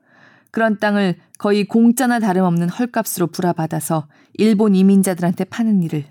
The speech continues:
그 회사가 맡아서 했는데 나중에는 아예 조선 농민들을 속이는 일까지 도맡아서 했죠. 나는 그런 속임수를 알아차리자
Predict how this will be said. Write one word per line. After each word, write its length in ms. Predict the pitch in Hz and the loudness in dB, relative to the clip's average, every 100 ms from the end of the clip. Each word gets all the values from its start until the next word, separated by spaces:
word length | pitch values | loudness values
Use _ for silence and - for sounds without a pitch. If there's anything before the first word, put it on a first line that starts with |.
| _ | _
그 140 | 185 | -2
회사가 300 | 180 180 170 | -2 -2 -4
맡아서 440 | 165 160 - 185 | -4 -6 -6 -4
했는데 400 | 180 165 151 156 147 _ _ _ _ _ _ _ | -4 -4 -6 -10 -12 _ _ _ _ _ _ _
나중에는 600 | 196 196 214 208 202 180 - _ | -2 0 0 0 0 -2 -4 _
아예 380 | - 190 202 190 | -4 0 0 0
조선 400 | - 226 254 226 | 0 0 2 4
농민들을 440 | 202 185 175 165 | 4 2 2 -2
속이는 380 | 160 208 202 175 | -4 -4 -2 -2
일까지 420 | 151 - 156 151 | -4 -6 -8 -8
도맡아서 560 | - 175 165 - 165 151 | -6 -4 -4 -8 -10 -12
했죠. 380 | 147 - 156 _ _ _ _ _ _ _ _ | -14 -18 -18 _ _ _ _ _ _ _ _
나는 300 | 202 196 202 | -4 0 0
그런 260 | 196 214 214 | 0 0 0
속임수를 460 | 254 240 240 214 | 0 0 0 0
알아차리자 800 | 196 175 180 - 165 160 156 143 | 0 0 -2 -4 -6 -4 -8 -10